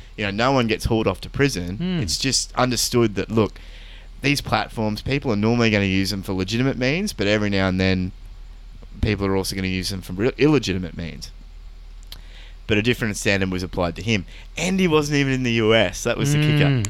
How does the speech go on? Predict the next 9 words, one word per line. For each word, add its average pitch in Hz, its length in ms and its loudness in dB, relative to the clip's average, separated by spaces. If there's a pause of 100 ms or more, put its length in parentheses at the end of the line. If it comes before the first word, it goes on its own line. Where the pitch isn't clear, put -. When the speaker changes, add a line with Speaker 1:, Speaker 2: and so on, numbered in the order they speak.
Speaker 2:
In 240 180 4
New 226 220 6
Zealand, 175 540 4
guns, 170 540 4
raiding 208 480 6
his 185 160 6
house. 160 440 2
Speaker 1:
<laughs> 160 120 6
Yeah. 160 100 2